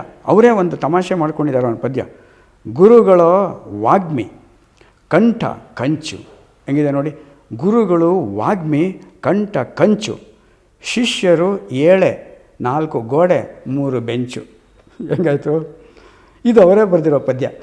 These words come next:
ಕೆಲವು ಸರಿ ತಮ್ಮ ಬಗ್ಗೆನೇ ತಮಾಷೆ ಮಾಡ್ಕೊಂಡಿರ್ತಾರೆ ಪದ್ಯಗಳ ಮುಖಾಂತರ. ಒಂದು ಹಿಂದೆ ಒಬ್ಬರು ರಾಘವಾಚಾರ್ ಅಂತನೋ ಯಾರೋ ಒಬ್ರು ಇದ್ರು ಅಂತ ಕಾಣುತ್ತೆ, ಅವ್ರ ಹೆಸರು ಇದೆಲ್ಲ ರಾಘವಾಚಾರ್. ಅವ್ರದ್ದೊಂದು ಪದ್ಯ ಇದೆ, ಬೆಕ್ಕಿನ ಬಗ್ಗೆ ಒಂದು ಪದ್ಯ.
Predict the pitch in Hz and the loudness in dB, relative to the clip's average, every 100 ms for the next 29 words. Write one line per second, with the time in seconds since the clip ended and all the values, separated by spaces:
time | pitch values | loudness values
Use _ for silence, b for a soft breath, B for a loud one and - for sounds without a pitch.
0 | B - 208 220 202 190 - 185 190 185 | B -2 0 0 -2 -2 -4 -4 -4 -4
1 | 185 190 180 156 160 156 151 143 143 127 | -2 -4 -4 -4 -2 -2 -4 -4 -6 -4
2 | 135 156 131 143 170 202 269 123 113 104 | -4 -6 -6 -2 -2 -2 -4 -6 -8 -10
3 | 95 b b b b - 196 175 156 143 | -16 b b b b -4 0 2 2 0
4 | 226 240 196 160 160 113 120 180 190 190 | 2 4 4 2 0 0 -2 -2 0 -2
5 | 180 151 151 139 123 147 190 139 139 120 | -2 -2 -2 -2 -4 -4 -4 -2 -2 -2
6 | 120 117 120 123 117 113 104 - - 120 | -6 -4 -6 -4 -4 -4 -4 -14 -8 -4
7 | 113 113 131 165 143 - - 123 175 160 | -4 -4 -4 -2 -4 -6 -10 -6 -4 -2
8 | 147 127 117 104 B B B 170 214 240 | -4 -4 -8 -10 B B B -2 0 2
9 | 180 156 127 151 185 131 95 - - 139 | 0 -2 -4 2 2 2 -4 -12 -8 -8
10 | - - b b b 120 185 202 277 247 | -8 -20 b b b -2 0 0 -2 0
11 | 151 175 165 120 120 127 110 | -2 -2 -2 -2 -4 -2 -4